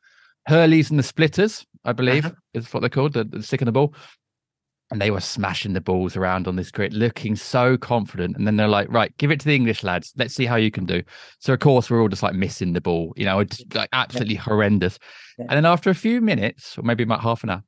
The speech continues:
Speaker 1: started to get into rhythm of it, actually. And actually, if you concentrate and you're throwing it up properly and you're holding it backwards to a golf club, it's all, you know. We're starting to get into it.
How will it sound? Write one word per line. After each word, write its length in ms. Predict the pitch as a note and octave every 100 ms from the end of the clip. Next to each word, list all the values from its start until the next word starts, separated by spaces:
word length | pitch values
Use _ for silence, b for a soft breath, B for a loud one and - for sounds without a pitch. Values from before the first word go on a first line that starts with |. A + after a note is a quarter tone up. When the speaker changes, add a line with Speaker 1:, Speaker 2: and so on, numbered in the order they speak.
| _ _
Speaker 1:
started 300 | - G#3+ F#3
to 80 | -
get 80 | E3+
into 180 | C#3+ D#3+
rhythm 240 | A3+ F3+
of 100 | A2+
it, 60 | F#2
actually. 380 | F#2+ - A2+
And 80 | D3+
actually, 240 | G3+ F3 C#3+
if 80 |
you 140 | D#3+ F#3+
concentrate 720 | - A#3 G#3 F#3 - A2+ C#3
and 80 | D3
you're 40 |
throwing 280 | D3+ - F3
it 60 | D#3+
up 100 | D3+
properly 280 | - B2+ A#2
and 60 |
you're 60 | A#2+
holding 220 | B2 C3+
it 120 | C3
backwards 360 | C3 C#3+ - C#3+
to 120 | C#3
a 60 | C#3+
golf 240 | - C3
club, 240 | - C3 A2+
it's 100 | -
all, 80 |
you 60 | -
know. 120 | G2+ - B B B _ _ _ -
We're 160 | A3
starting 240 | A#3 A3+ D#3+
to 40 |
get 80 | C#3
into 220 | G#3+ -
it. 140 | F#2+